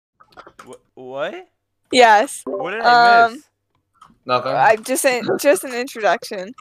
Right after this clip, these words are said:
Speaker 2: Uh,
Speaker 1: <laughs>
Speaker 2: Wolf's
Speaker 1: Nah, nah.
Speaker 2: back, so welcome, you know,
Speaker 1: I hope you
Speaker 2: welcome
Speaker 1: realize
Speaker 2: to
Speaker 1: this
Speaker 2: the
Speaker 1: was being recorded,
Speaker 2: podcast.
Speaker 1: so I can always go back and listen to it. <laughs>
Speaker 2: Um, yeah, yeah. We're just talking about some,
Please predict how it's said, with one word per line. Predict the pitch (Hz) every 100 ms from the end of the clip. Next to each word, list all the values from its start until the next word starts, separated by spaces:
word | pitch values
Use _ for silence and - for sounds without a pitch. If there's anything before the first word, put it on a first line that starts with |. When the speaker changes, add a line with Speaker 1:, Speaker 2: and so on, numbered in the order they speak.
| - _ _
Speaker 2:
Uh, | - 226 214 214
Speaker 1:
<laughs> |
Speaker 2:
Wolf's | 208 214
Speaker 1:
Nah, | 190
nah. | 190
Speaker 2:
back, | 226 240 311
so | - - 233 220 220 208 - _ 247
welcome, | 214 254 269 269 269 285 _ _
you | 262
know, | 277 277
Speaker 1:
I |
hope |
you |
Speaker 2:
welcome | 220 233 285
Speaker 1:
realize | 220 208
Speaker 2:
to | 202
Speaker 1:
this | 269
Speaker 2:
the | 277 226
Speaker 1:
was | 302 277
being | 302
recorded, | 285 208 190 254
Speaker 2:
podcast. | -
Speaker 1:
so | 135
I | 117
can | 127
always | 139 139
go | 135 123
back | 117 113
and | 107
listen | 120 127
to | 123 131
it. | 117 143 -
<laughs> | - _ - _ _ _ 233 - 294
Speaker 2:
Um, | 247 240 240 233 226 240 - _ _ _ _ _ _ _ _ _ _
yeah, | 302 311 403 -
yeah. | - 339 269 - _ _ _ -
We're | 247 262
just | 277 -
talking | 233 294
about | 269 262 262
some, | - 262 247 240